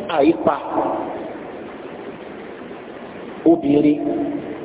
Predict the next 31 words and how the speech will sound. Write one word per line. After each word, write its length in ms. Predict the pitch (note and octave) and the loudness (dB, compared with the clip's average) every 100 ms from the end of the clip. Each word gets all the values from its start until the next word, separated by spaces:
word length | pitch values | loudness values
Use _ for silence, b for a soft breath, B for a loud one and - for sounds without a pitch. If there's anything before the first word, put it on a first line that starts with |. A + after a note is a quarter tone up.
| - - - - - | -12 -12 -12 -14 2
obìnrin 380 | - D3+ D#3 F3 | 4 6 8 8
mélòó 240 | G3+ D#3+ | 8 6
ni 80 | D3+ | 4
wọ́n 140 | D3+ D3+ | 4 4
ti, 160 | D3 D3 | 4 4
ni 180 | - D#3 | 6 6
wọ́n 140 | D#3+ | 6
ti 140 | D#3 D3+ D3+ | 4 2 0
dú 160 | D#3 E3+ | 6 8
láàyè 380 | E3+ E3+ D3+ A#2 - - E3+ | 8 8 4 2 2 2 0
tí 120 | - F3 | 4 8
wọ́n 160 | F#3 | 8
sì 120 | F3+ D3+ | 6 4
tún, 200 | C#3 D#3 - | 6 6 4
tí 160 | A#2+ E3+ | 2 6
wọ́n 120 | F#3+ | 6
sì 80 | E3 | 6
tún 180 | C#3 D#3 | 4 4
fi 120 | D3 | 4
sórí 220 | D3 D#3+ | 4 4
YouTube 380 | D3+ D3+ D3 B2 | 6 6 6 4
pé 100 | B2+ | 4
káwọn 240 | D3 D#3 C3+ | 4 4 4
ayé, 120 | C3 | 2
kí 160 | - D3 | 0 4
gbogbo 240 | C#3+ C#3 | 6 8
ayé 180 | C3+ D3 | 6 6
wo 200 | C#3 C3+ | 6 6
táwọn 340 | C3 D3+ B2 A2+ | 6 2 2 0
ṣe 140 | A2+ - - - - - | 0 -2 -4 -4 -6 2
fóbìnrin. 480 | C#3+ C#3 G#2+ A#2 | 4 6 4 2